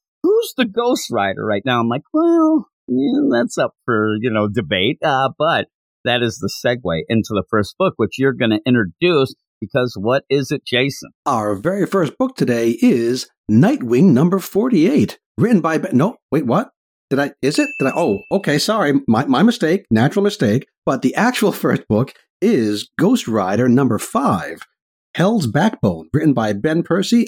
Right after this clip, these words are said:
Speaker 2: art by Corey Smith, ink by Oren Junior, and colors by Brian Valenza,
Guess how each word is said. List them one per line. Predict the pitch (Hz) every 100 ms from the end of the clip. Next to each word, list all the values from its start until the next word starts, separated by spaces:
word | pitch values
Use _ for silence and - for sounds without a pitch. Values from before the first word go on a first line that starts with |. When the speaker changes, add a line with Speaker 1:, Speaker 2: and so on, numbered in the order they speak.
| 131
Speaker 2:
art | 202 -
by | 113
Corey | 107 - 175 156
Smith, | 127 - 196 277 - _ _ _ -
ink | 175 -
by | - 101 -
Oren | 160 202 196
Junior, | 123 175 214 220
and | 104
colors | - 214 170
by | 113 107
Brian | 98 113 139 175
Valenza, | 139 135 208 220 262